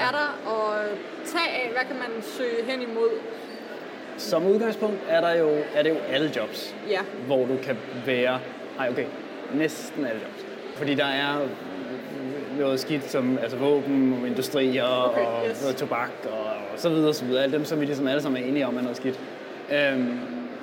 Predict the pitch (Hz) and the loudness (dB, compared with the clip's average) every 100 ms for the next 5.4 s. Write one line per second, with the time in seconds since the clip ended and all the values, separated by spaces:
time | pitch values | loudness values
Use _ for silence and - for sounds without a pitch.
0 | - 139 147 156 147 139 - 165 151 156 | -6 -2 2 2 0 -2 -2 0 2 2
1 | 170 180 160 147 - 165 170 143 143 143 | 0 0 0 0 -2 -2 2 2 2 2
2 | 139 143 156 151 151 180 - - - - | 2 2 0 -2 0 0 -2 -8 -10 -6
3 | 185 - 165 247 - 175 185 214 - - | -4 0 0 0 -2 -2 -2 -4 -6 -10
4 | - - - 143 147 147 143 131 127 123 | -12 -6 0 0 0 0 2 0 -2 -4
5 | - - 127 | -6 -6 -4